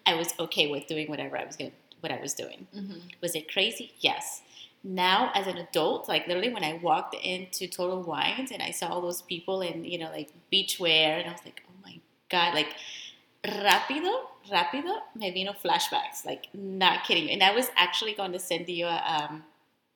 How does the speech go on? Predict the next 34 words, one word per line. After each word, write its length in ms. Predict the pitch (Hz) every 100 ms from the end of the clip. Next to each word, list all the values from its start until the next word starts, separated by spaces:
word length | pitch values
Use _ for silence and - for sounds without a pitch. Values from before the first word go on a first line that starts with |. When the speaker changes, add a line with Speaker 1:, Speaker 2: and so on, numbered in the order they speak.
| _ _ _ -
Speaker 1:
a 120 | 185 185
video 480 | 202 254 185 151 160
because 280 | 180 196 175
Speaker 2:
Mm-hmm. 140 | - - _ _
Speaker 1:
it 180 | 208 -
literally 300 | 180 180 180
brought 240 | 180 160 -
me 140 | 156 -
flashbacks. 580 | 185 - - - - -
Like, 200 | - - _ _ _ _ -
rápido 340 | 190 190 226
me 100 | 214
llevó 260 | 190 170 175
al 80 | 185
momento 420 | 175 170 170 190
que 160 | 180 -
cuando 220 | 165 156
ya 100 | 156
estaba 220 | - -
en 60 | 170
la 120 | 151
playa 460 | 208 220 208 185 175
o 60 | 170
en 140 | 165
el 160 | 151 156 _ -
Jell-O, 680 | 294 254 240 220 214 214 - - - - -
um, 420 | 185 170 - - -
Speaker 2:
So 120 | 233
Speaker 1:
tub. 280 | 214 220 214
Speaker 2:
were 40 |
you 120 | 240
in 100 | 269
a 100 | 240
Jell-O? 460 | 196 - 185 214 269